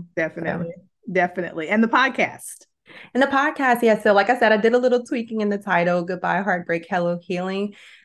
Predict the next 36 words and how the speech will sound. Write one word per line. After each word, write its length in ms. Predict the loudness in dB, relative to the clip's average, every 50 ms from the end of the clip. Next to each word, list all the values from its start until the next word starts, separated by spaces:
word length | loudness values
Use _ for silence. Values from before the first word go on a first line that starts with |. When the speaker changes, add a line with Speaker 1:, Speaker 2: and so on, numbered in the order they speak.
| _ -2
Speaker 1:
Um, 440 | 0 2 2 2 2 0 -2 -4 -2
just 220 | 2 4 4 4 4
like 160 | 2 2 2
I 60 | 0
said, 340 | 0 0 0 0 0 -2 -4
because 400 | -8 -6 -4 -2 0 0 0 -2 -2
I 160 | -4 -4 -4 -4 -4
find 300 | -2 -2 -2 -2 -4 -4
that 280 | -4 -4 -4 -6 -8 -8
I'm 140 | -8 -10 -6
talking 360 | -4 -4 -4 -4 -4 -6 -6
more 220 | -4 -2 -2 -2 -2
to 120 | -4 -6 -6
these 240 | -6 -6 -4 -4
women 320 | -4 -4 -2 -2 -2 -2 -2
who 220 | -2 -2 -2 -2
are 240 | -2 -2 -4 -4 -6 _ -4
fresh 360 | -2 0 0 -2 -4 -10 -14 -8
out 180 | -4 -4 -2 -2
of 140 | -4 -6
breakups, 460 | -6 -6 -6 -6 -6 -10 -10 -10 -12 -10 -6
because 280 | -4 -2 0 0 0
I 80 | 0 0
Speaker 2:
Mm-hmm. 80 | 0 2
Speaker 1:
get, 260 | 0 0 0 0 -4 -2
I 60 | -2 0
get 120 | 0 2
a 20 | 2
lot 140 | 2 0 0
of 80 | -2
emails, 680 | -4 -2 -2 0 2 2 2 2 2 2 0 0 -2 -4
D 240 | -6 -4 -2 -2 0
Ms, 380 | 0 0 -2 -2 -2 -4 -4 -4
and 160 | -4 -6 -4
stuff, 320 | -2 -2 -2 0 -2 -4
Speaker 2:
Yeah. 200 | -6 -8 -8 -10